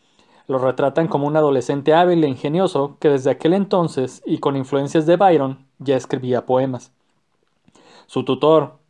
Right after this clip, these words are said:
si bien era consciente de su habilidad, no cejó en su intento de hacerle un hombre de bien. Es por eso que en mil ochocientos veintisiete lo obligó a trabajar como empleado,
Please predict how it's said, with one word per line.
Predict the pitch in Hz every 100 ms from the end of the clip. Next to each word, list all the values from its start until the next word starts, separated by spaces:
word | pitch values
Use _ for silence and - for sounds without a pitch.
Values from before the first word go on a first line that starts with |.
| _
si | - 127
bien | 131
era | 160 185
consciente | 165 135 156 151 160
de | 151
su | 147
habilidad, | 147 165 175 147 151 _ _ _ _
no | 143 147
cejó | 185 185
en | 180
su | 175
intento | 185 175 180 160 127
de | 123
hacerle | - 135 147
un | 147
hombre | 135 139
de | 147
bien. | 156 156 139 - _ _ _ _ -
Es | 131
por | - 160
eso | 160 180
que | 156
en | 147
mil | 156
ochocientos | 175 - 156 156 165
veintisiete | 170 165 170 196 170 139 123
lo | 135
obligó | 135 131 139
a |
trabajar | 165 143 123 135
como | 135 147
empleado, | 151 180 160 123